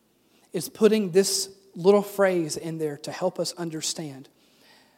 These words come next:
that no matter how far away from God you are, no matter how far away from God you feel, the moment you turn around to say, "God, I want to go back to you,"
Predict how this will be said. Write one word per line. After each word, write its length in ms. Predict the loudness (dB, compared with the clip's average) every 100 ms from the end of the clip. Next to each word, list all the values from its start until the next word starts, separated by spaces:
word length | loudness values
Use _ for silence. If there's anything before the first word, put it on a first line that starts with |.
| -8
that 140 | -6
no 160 | -2 -2
matter 240 | 0 -2
how 380 | -6 -4 -4 -4
far 580 | -6 -6 -2 -2 -4 -8
away 560 | -6 -4 -2 -4 -6 -12 -14
from 260 | -12 -10
God 440 | -6 -4 -4 -6 -8
you 200 | -8 -6
are, 380 | -2 0 -2 -6
no 80 | -8
matter 240 | -8 -8
how 240 | -10 -10
far 400 | -10 -8 -6 -6 -8
away 380 | -6 -4 -4
from 240 | -6 -12 -10
God 360 | -6 -4 -6 -8
you 160 | -14
feel, 400 | -12 -2 0 0 -4 -18 -20 0
the 100 | 2
moment 560 | 2 2 2 2 0 -4
you 220 | -6 -6
turn 280 | -6 -10 -6
around 540 | -6 -6 -6 -6 -8
to 80 | -6
say, 220 | -6 -6
"God, 320 | -6 -4 -4
I 80 | -4
want 240 | -4 -6 -4
to 40 |
go 160 | -4 -2
back 300 | -4 -4 -10
to 100 | -10
you," 220 | -10